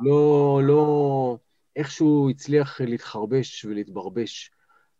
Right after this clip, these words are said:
בפוליטיקה, ולא להגיע למקום שהוא היה צריך... הבן אדם היה צריך להיות שר הדתות מ-, מזמן. הרעיונות שלו על גיור מקל, גיור מחבק, הם כל כך נהדרים ויהודיים.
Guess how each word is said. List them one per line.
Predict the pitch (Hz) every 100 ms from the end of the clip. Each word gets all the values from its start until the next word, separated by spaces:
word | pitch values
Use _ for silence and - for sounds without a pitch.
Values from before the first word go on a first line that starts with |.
| -
בפוליטיקה, | 101 104 110 117 113 95 92 87
ולא | 101 117
להגיע | 120 107 123 113
למקום | 104 95 113
שהוא | 104 101
היה |
צריך... | - 98
הבן | 127 143
אדם | 165 165
היה | 156
צריך | 139 139
להיות | 113
שר | - 113
הדתות | 104 85 110 -
מ-, | 82 - 76
מזמן. | 143 139 151 92 95 190 90 _ _ _ _ _ -
הרעיונות | 104 110 107 120 131 139
שלו | 123 113 117 -
על | 101
גיור | 104 101 117 127 127 113 95 - _ _ _ _ 120
מקל, | 131 - 143 135 120 101 104
גיור | 107 143 143 120
מחבק, | 113 - 104 131 127 113 - - - _ _ _ -
הם | 110 113
כל | - 117 _
כך | - 160 139 147 - -
נהדרים | 120 117 113 113 131 123 110
ויהודיים. | 107 107 107 104 117 113